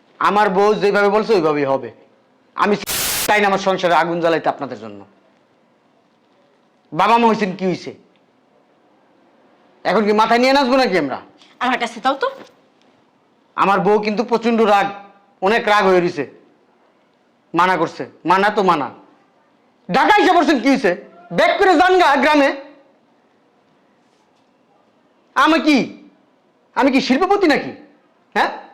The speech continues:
Speaker 1: আমার সাথে ঈদ করা লাগবে? রাখেন ফোন, রাখেন,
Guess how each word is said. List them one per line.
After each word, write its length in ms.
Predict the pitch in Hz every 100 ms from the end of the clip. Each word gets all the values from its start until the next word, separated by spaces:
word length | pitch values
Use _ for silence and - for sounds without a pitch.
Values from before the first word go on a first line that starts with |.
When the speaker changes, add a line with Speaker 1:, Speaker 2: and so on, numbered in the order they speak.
| _ _ _
Speaker 1:
আমার 180 | - 240
সাথে 140 | 233 233
ঈদ 100 | 254
করা 120 | 262 247
লাগবে? 260 | 247 226 339 - _ _ _ _ _ _ _ _ _ _ _ _ _ _ _ _ _
রাখেন 180 | 233 269
ফোন, 140 | 226 269
রাখেন, 160 | 269 254